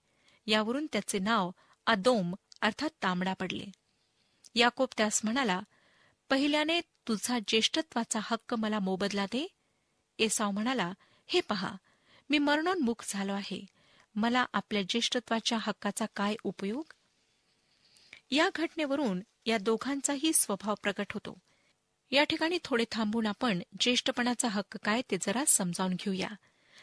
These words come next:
त्याचा अर्थ हा की, ज्याच्याजवळ ज्येष्ठपणाचा हक्क आहे, तो कुटुंब प्रमुख असे आणि तो हक्क असणारी व्यक्ती कुटुंबाचा याजकही असे. आणि या विशिष्ट कुटुंबामध्ये, म्हणजे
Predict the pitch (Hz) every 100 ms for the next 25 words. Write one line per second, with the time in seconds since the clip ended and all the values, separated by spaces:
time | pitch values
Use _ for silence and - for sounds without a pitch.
0 | _ 247 - 277 233 - 240 - 277 190
1 | 185 - _ - _ - 269 214 254 -
2 | 311 269 285 226 214 196 - 214 214 254
3 | 269 294 - 196 202 190 233 285 - 277
4 | - 294 - 359 339 - 185 190 - 202
5 | - 196 - _ _ - - - 247 302
6 | - 311 285 - - - - 220 220 202
7 | 214 - - 180 - - - - 269 285
8 | 277 269 - 285 208 185 175 196 202 269
9 | 349 - - 202 _ _ _ - - -
10 | 285 359 330 247 214 220 311 330 - -
11 | 208 208 202 196 208 - 220 214 311 -
12 | 175